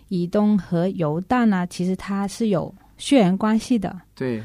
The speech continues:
Speaker 1: 啊，他们是挺亲的，因为他们的祖先是以扫嘛。以扫呢，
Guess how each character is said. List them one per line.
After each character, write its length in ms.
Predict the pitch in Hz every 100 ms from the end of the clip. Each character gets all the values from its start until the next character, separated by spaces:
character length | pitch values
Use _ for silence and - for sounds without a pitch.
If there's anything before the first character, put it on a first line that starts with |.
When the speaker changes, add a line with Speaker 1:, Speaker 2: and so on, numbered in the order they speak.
| -
Speaker 1:
啊， 320 | - 240 214 170
他 160 | 220
们 160 | 240 226
是 160 | -
挺 240 | 254 196 160
亲 360 | - 208 190 190
的， 160 | 175
因 140 | - 214
为 100 | 214
他 140 | 208
们 80 | 214
的 40 | 202
祖 240 | - 160
先 240 | 151 196 196
是 180 | 220
以 180 | - 165
扫 240 | 180 196 160
嘛。 180 | 156 147 _ _ _ _ _ -
以 140 | 240
扫 340 | 247 226 185
呢， 320 | 151 160 165